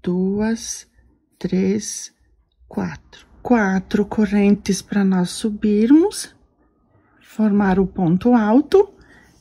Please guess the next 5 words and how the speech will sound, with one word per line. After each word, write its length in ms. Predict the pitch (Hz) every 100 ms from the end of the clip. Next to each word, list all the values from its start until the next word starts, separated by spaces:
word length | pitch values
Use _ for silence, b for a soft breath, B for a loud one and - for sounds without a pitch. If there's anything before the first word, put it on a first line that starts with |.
| b
e 100 | 254
mais 560 | 233 226 240 254 - - -
uma, 640 | 233 247 277 285 285 294 - _
duas 680 | 180 185 208 208 214 220 -
correntes. 920 | - 220 220 170 147 139 151 - -